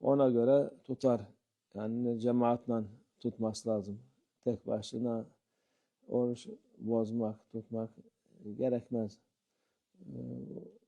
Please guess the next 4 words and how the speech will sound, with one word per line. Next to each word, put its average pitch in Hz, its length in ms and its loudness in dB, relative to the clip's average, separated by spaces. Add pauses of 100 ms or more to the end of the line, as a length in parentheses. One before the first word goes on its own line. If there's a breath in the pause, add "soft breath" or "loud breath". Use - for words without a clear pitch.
(420)
vebale 117 500 2
girer. 110 320 -2 (1000)
Allah 110 300 -2
muhafaza. 113 720 -4